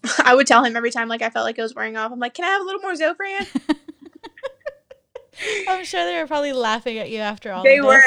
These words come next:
Speaker 1: And he was like, "How do you know about that?" I was like, "We spent a lot of time in the hospital. Can I, can you just give it to me, please?"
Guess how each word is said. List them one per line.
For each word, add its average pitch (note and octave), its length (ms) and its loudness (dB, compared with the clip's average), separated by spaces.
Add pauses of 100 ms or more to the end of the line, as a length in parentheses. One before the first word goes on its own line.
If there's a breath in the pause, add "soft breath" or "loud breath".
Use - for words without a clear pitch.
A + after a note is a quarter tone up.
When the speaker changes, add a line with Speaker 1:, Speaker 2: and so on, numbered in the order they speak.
(120)
Speaker 1:
And D#4+ 100 6
he E4+ 120 4
was E4+ 120 0
like, E4+ 160 4
"How C#4 80 6
do G#4+ 60 8
you C5+ 140 8
know F#4 100 8
about D#4+ 220 6
that?" B3 160 8
I B3 60 8
was C#4 80 4
like, C#4 200 2
"We E4 80 4
spent F#4 240 -2
a F#4+ 60 2
lot F4+ 120 8
of E4+ 60 0
time F4 140 -2
in D#4+ 60 -10
the E4 60 -6
hospital. D#4+ 400 -6
Can E4+ 160 -8
I, E4+ 100 -4
can F#4+ 260 -12
you F#4+ 80 -4
just - 180 -14
give F4 120 0
it - 100 -4
to - 100 -12
me, F4+ 100 -4
please?" D#4+ 500 -4